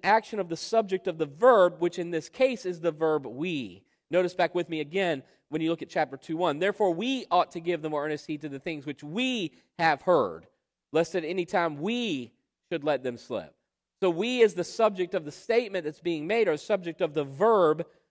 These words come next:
uh, let slip, if you will, or let. And so we see that this is an active voice. And we'll get to that in a moment. I'm, I'm giving you the definitions here and some of the grammar because I want to tie it together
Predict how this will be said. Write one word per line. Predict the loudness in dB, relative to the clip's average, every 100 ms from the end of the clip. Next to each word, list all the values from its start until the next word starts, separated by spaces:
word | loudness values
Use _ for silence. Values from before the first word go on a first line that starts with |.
| _ _ _
uh, | 2 4 4 2 _ _ _ _ _ _ _ _ -6
let | 2 2 2
slip, | -4 0 0 0
if | -4 -4
you | -2
will, | 0 2 0 0
or | 0
let. | 4 4 2 -2 _ _ _ _ _ _ _ _ _ _ _
And | -4 -4
so | 0 2 4
we | 2
see | -4 -6 -4
that | -2
this | 0 -2 0
is | -2 -4 _ _
an | -8 -4 0
active | 0 0 -2
voice. | 2 2
And | 0
we'll | -6
get | -6
to | -2
that | 0
in | 0
a |
moment. | 0 0 0 0
I'm, | -2
I'm | -4 -6
giving | -6 -6
you | -4
the | -2
definitions | -2 -4 -4 -4 -6 -6
here | -4 -2
and | -4
some | -8 -8
of |
the | -8
grammar | -6 -4 -4 -4
because | -6 -4
I |
want | -4 -4
to | -10 -6
tie | -4 -4
it |
together | -6 -4 -2 -2 -2